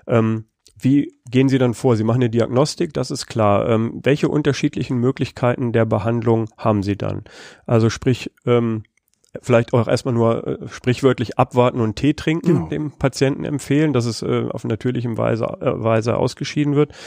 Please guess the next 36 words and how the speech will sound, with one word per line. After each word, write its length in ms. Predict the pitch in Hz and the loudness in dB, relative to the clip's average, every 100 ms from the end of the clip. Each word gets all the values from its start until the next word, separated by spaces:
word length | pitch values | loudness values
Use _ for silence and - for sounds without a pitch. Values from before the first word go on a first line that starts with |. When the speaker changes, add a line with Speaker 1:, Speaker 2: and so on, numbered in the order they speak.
| - - - - | -16 -16 -18 -2
Speaker 1:
Ähm, 260 | - 131 131 | 2 4 2
was 200 | 131 139 | 0 2
gibt's 220 | 160 - | 0 0
noch? 440 | 139 107 113 - 71 | 2 2 0 -8 -8
Medikamente 840 | 123 123 131 - 123 131 147 156 | 0 2 2 0 2 0 0 -2
bis 220 | 131 123 | 0 -2
hin 160 | 127 127 | -2 -2
zur 140 | - | -2
Operation, 680 | 120 - 120 - 131 143 127 | -2 -2 -4 -2 0 2 2
wie 60 | |
reicht 300 | 127 120 117 | 2 0 2
da 80 | 120 | 0
die 100 | 113 | 0
Spannbreite? 720 | - 113 104 104 101 101 - 110 | -2 0 0 2 0 -2 -4 -4
Speaker 2:
Also 160 | - 127 | 0 2
das 240 | 131 110 | 0 2
Wichtigste 380 | 139 143 151 143 | 0 2 0 0
ist 180 | 131 - | -2 0
mal, 140 | 135 | 2
wenn 100 | 131 | 2
der 100 | 120 | 0
Patient 400 | 123 117 - 120 | 0 0 2 0
kommt 320 | - 120 135 135 | 0 0 0 0
und 220 | 117 117 | -2 -4
Koliken 460 | - 139 139 123 | -2 2 4 4
hat, 100 | 117 | 4
dass 140 | 120 107 | 2 0
man 140 | 110 | 0
ihn 100 | 113 | 0
natürlich 280 | 113 - 113 | -2 -2 -4
schmerzfrei 540 | 113 110 - - 127 | -2 -2 -4 -4 0
macht, 460 | 139 156 - - - | 2 0 -2 -12 -6
dass 160 | 117 117 | -4 -2
man 140 | 107 | -4
ihm 180 | 135 117 | -4 -4
versucht, 500 | - 104 120 - | -4 -4 -6 -6